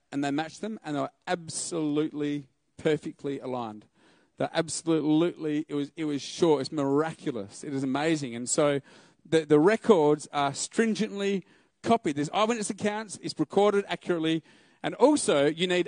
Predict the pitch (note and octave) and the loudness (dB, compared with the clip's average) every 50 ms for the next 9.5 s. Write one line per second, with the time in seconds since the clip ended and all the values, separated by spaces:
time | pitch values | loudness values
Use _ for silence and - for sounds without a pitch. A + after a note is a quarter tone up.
0 | - - F#3 G#3+ G#3+ - - A3+ G#3+ - - G3 G#3+ - - - A3+ G3+ F3+ F#3 | -2 0 0 2 2 4 2 2 2 2 0 -2 -2 0 0 0 0 4 4 4
1 | G3+ E3+ F#3+ G3 - - F#3+ F3+ E3 - F3+ E3+ D#3 - D3 D3 C#3+ D3+ - - | 4 4 0 -4 4 6 6 6 6 2 -2 -4 -2 -2 -2 -2 -2 -4 -4 -8
2 | A2+ G2 - _ _ _ _ _ _ _ _ _ _ _ _ _ _ _ _ _ | -12 -14 -14 _ _ _ _ _ _ _ _ _ _ _ _ _ _ _ _ _
3 | - D3 C#3+ - - D3 C#3+ C#3+ - D3 C3 B2+ - - - G#3+ - - _ - | -4 -4 -4 -4 -6 -10 -10 -8 -6 -6 -8 -6 -6 -4 -4 -4 -4 -6 _ -16
4 | - - - - - _ _ _ - B2 - B2+ A#2+ C3+ C#3+ D#3 D#3+ - - D#3+ | -14 -14 -14 -16 -18 _ _ _ -18 -8 -8 -4 -2 0 0 0 -2 -2 -4 -6
5 | E3 - F3 E3 D3+ D#3 D#3+ - F3 D3+ D3+ - - F3 D#3 C#3+ D3+ D3+ F3 G#3+ | -6 -6 -6 -2 0 0 0 0 -2 -4 -4 -4 -4 -4 -4 -4 -2 -2 -2 -2
6 | - - D4 C4+ A3 _ _ _ _ _ _ _ _ _ - C#3+ C#3+ D3 D3 C#3+ | 0 -2 -2 -2 -2 _ _ _ _ _ _ _ _ _ -4 -2 0 0 0 0
7 | D3 D3+ D#3+ E3+ F3 D#3+ - F#3 F3+ F3+ F3 F3 F3+ - - C3+ - - D3+ C#3+ | 0 2 2 0 0 0 0 0 2 2 2 0 -2 -4 -8 -14 -14 -6 -2 0
8 | D#3 E3+ F3 F3 F3+ G3 G3+ G#3 G3 - - A3 A#3+ C#4+ C#4+ G#3+ D3+ B2+ C#3 C3 | 0 0 0 0 -2 -2 -2 -2 -4 2 6 8 8 8 8 6 4 2 0 -2
9 | B2+ D#3+ - _ _ - C#3 D3 F3+ G3 | -2 -6 -12 _ _ -4 -2 -2 -2 -2